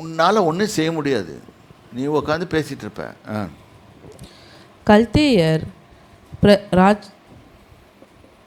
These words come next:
Speaker 2: ராஜ சமூகத்தில் பிரதியுத்தரமாக,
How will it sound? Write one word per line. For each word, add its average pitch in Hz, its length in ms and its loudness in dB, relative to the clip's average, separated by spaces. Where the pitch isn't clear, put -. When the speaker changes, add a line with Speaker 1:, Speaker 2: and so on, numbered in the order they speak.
Speaker 2:
ராஜ 208 380 6
சமூகத்தில் 214 800 6
பிரதியுத்தரமாக, 175 1200 4